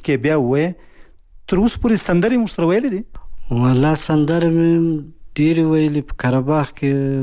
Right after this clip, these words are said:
Speaker 2: ومه، ډېر وخت ما باجه واله اوازونه مې ویلې.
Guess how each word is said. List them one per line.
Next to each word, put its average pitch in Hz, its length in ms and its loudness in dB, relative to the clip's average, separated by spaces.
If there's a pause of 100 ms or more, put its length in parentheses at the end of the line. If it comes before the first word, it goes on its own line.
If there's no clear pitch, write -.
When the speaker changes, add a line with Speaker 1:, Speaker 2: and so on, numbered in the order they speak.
(140)
Speaker 2:
ومه، 147 300 2 (200)
ډېر 139 220 2
وخت - 200 -2
ما 127 200 -2 (260)
باجه 123 480 0
واله 131 280 0 (440)
اوازونه 120 540 2
مې 139 140 2 (120)
ویلې. 127 360 -4